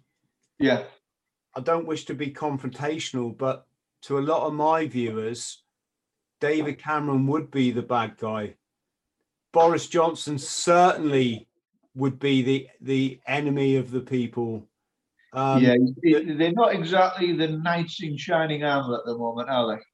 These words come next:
Speaker 2: Well, I'm just trying to make sense of it all, really, in a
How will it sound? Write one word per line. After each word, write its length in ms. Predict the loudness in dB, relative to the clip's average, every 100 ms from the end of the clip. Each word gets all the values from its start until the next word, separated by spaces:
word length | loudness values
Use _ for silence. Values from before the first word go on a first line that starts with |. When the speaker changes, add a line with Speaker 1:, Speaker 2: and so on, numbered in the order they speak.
| _ _ -4
Speaker 2:
Well, 340 | 0 2 0 -6 _ _ _ _ -18
I'm 100 | -8
just 360 | -2 -2 -2 -12
trying 240 | -4 -2
to 60 | 0
make 260 | 0 -2
sense 380 | -4 -4 -6 -8
of 80 | -6
it 140 | -6 -4
all, 260 | -4 -2
really, 640 | 0 0 0 -2 -6 -6 -6
in 120 | -6
a 220 | -8